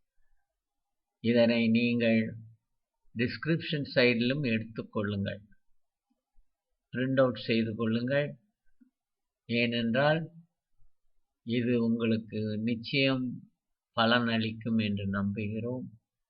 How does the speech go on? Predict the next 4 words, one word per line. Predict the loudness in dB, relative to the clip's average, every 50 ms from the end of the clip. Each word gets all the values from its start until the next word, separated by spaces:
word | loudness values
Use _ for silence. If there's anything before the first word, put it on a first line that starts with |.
| _ _ _ _ _ _ _ _ _ _ _ _ _ _ _ _ _ _ _ _ _ _ _ _ _ _ _ _ _ _ _ _ _ _ _ _ _ _ _ _ -4
நீங்கள் | 0 0 0 2 2 0 0 0 -2
செய்ய | 0 0 0 2 2 0 2
வேண்டியது, | 2 2 0 0 0 -2 -2 -2 -2 -2 -2 -4 -4 -4 -6 -8 -12 -16 _ _ -20 _ _ _
இப்போது | -8 -6 -6 -6 -6 -4 -2 -2 0 0 0 0 0 0 -2 -4